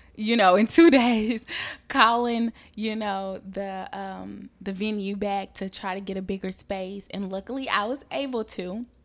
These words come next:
And we're almost about to sell out of the bigger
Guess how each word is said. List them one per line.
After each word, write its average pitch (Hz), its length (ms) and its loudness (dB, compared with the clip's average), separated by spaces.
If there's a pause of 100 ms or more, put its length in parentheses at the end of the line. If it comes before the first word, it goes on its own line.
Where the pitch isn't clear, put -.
(1040)
And 220 800 -6 (2250)
we're 233 180 -2
almost 220 520 -8
about 196 400 -10
to 196 100 -14
sell 196 300 -12
out 185 340 -14 (160)
of 190 160 -12
the 185 100 -8
bigger 185 440 -8